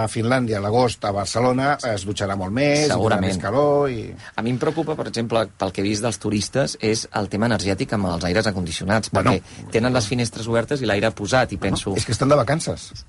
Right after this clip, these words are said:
Speaker 1: No
Speaker 2: I és
Speaker 1: tenen responsabilitat sobre el territori on
Speaker 2: O perquè,
Speaker 1: estan, no?
Speaker 2: jo penso,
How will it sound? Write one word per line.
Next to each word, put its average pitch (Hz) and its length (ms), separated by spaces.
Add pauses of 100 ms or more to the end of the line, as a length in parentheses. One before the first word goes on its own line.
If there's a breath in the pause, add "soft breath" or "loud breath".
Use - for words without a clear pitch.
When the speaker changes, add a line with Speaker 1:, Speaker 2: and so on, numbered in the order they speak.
(540)
Speaker 1:
No 139 140
Speaker 2:
I 170 60
és 165 60
Speaker 1:
tenen 185 120
responsabilitat 127 680
sobre 120 200
el 110 60
territori 107 360
on 85 80
Speaker 2:
O 135 80
perquè, 131 300
Speaker 1:
estan, - 120
no? 117 60
Speaker 2:
jo 117 80
penso, 135 320